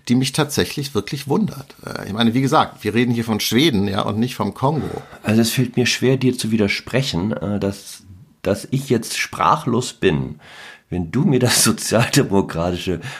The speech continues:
Speaker 2: Wohlfahrtsmodell Skandinaviens preist, ja, und mir so richtig kein Gegenargument einfällt,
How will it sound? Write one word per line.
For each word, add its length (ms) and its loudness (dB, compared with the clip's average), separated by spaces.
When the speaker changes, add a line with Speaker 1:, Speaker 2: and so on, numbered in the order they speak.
Speaker 2:
Wohlfahrtsmodell 1120 2
Skandinaviens 1120 2
preist, 680 -4
ja, 120 0
und 120 4
mir 100 4
so 100 -2
richtig 320 -4
kein 220 -4
Gegenargument 720 0
einfällt, 540 2